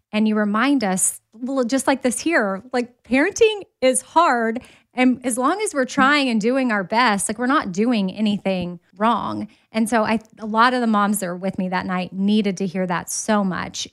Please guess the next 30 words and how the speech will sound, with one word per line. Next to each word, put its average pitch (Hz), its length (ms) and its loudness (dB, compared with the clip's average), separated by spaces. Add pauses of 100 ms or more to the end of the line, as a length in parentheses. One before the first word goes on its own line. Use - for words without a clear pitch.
And 196 400 0 (560)
speaking 269 380 0
of 220 80 0
your 196 120 -2
Instagram 208 440 -2
page 185 180 0
and 180 100 -2
posting 196 440 -2
things, 175 320 -4
you 185 400 -4 (220)
had 180 200 -4
just 220 240 -4
posted 202 480 -4
something 180 560 -6 (240)
before 208 300 -2
our 175 140 0
chat 220 440 2
about 180 540 -2
mom 202 440 2
rage. - 580 -10 (540)
And 247 140 4
I 214 100 -4
also 320 380 -2
love 185 460 0 (100)
that 202 380 -4
you're 240 140 -4
very 269 400 -2
real 240 680 -2 (220)
in 226 180 0
that 214 320 0